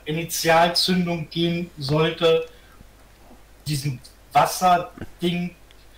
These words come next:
und da nach dem Rechten gucken sollte. Auch uns sind unterwegs wahrscheinlich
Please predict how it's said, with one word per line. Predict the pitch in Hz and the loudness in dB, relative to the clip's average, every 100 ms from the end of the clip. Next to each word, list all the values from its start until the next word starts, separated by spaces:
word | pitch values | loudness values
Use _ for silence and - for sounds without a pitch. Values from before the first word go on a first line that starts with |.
| - - - - - - | -20 -20 -20 -20 -20 -6
und | 156 156 151 - - - - - 180 - - | 0 0 -2 -10 -20 -20 -20 -20 -20 -20 -2
da | - 160 160 160 | 6 6 8 4
nach | 160 - | 0 -2
dem | 165 | -2
Rechten | 151 156 - | -2 -4 -6
gucken | - 147 139 | -8 -8 -6
sollte. | 127 131 127 123 127 - - | -4 -2 -2 -4 -12 -18 -2
Auch | 143 151 - | 0 0 2
uns | 175 190 190 - | 4 4 4 -2
sind | 175 170 | -6 -8
unterwegs | 156 165 151 160 - - - - - - - - - - - | -2 -2 -2 -6 -8 -14 -16 -20 -20 -20 -20 -20 -20 -20 -6
wahrscheinlich | 147 - 170 165 143 | -2 2 2 2 -4